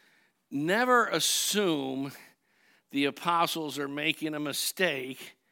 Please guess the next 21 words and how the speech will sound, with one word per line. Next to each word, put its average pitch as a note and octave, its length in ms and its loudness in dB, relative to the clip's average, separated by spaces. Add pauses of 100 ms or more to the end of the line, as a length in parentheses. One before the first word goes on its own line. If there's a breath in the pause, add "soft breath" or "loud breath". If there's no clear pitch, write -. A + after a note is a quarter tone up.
(340 soft breath)
in C#3+ 220 0
the, D3 320 2
in, C#3+ 180 -8 (100)
a-, D3+ 220 2 (100)
especially D#3+ 600 -2
post-resurrection D3+ 1500 -2
and B2 140 -12
post-Pentecost, D3 1400 -6 (560 soft breath)
unless D#3 680 2
it D#3 140 -4
specifically E3 840 -4
says D#3+ 640 0
they B2 160 -8
are A#2+ 80 -6
making A#2 380 -12
an A2 160 -14
error, G#2 340 -14 (580 soft breath)
such D3+ 300 2
as C#3+ 180 -2
when C#3+ 300 -4
Paul D#3 640 2